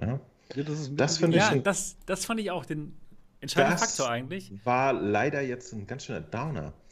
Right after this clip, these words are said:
Speaker 3: Ja.
Speaker 1: Weil ansonsten die, die ganze, also als, als Gestalter, äh, die optischen Möglichkeiten und so finde ich super.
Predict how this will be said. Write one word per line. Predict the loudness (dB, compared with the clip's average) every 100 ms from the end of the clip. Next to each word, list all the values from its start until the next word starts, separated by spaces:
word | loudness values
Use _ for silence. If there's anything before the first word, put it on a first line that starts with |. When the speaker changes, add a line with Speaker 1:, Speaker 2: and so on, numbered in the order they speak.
| 2
Speaker 3:
Ja. | 2 2 -2 -2
Speaker 1:
Weil | 0 0 -2 -14 -4
ansonsten | -2 0 0 0 -2 -2 0
die, | 0
die | 0 2
ganze, | 2 2 2 2
also | 0 0 -2
als, | -4 -6
als | -8 -6
Gestalter, | -4 -2 2 4 4 2 4 2 2
äh, | 2 0
die | 0 -2
optischen | 0 0 4
Möglichkeiten | 2 2 -2 -2 0
und | 0
so | 0
finde | 0
ich | -2
super. | -2 0 0 0